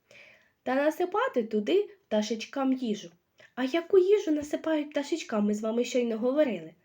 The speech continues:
Так, це може бути насіннячко та крихтики хліба. Молодчинки. Дітки, наш горобчик хоче поїсти.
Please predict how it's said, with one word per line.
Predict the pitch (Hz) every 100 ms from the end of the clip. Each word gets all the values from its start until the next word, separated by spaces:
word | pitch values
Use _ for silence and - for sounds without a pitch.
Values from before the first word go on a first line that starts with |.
| _ _ _ _ _ _ _ _ _ _ _ _ _ _ _ _ _ _ _ -
Так, | 370 208 - _
це | - 494
може | 285 208
бути | 196 202 -
насіннячко | 180 165 165 - 208 240 302 349 339 330 - - 320 320 _ _ _ _ _ _ _ _ -
та | 285
крихтики | 285 311 320 - 254 247
хліба. | 247 - 202 - - _ -
Молодчинки. | 247 269 262 202 180 - - - - - - _ -
Дітки, | 302 294 - - - -
наш | 302 349 320
горобчик | 262 277 294 311 453 - - 214 - _ _
хоче | - 370 359 359
поїсти. | - 359 349 381 349 254 - 135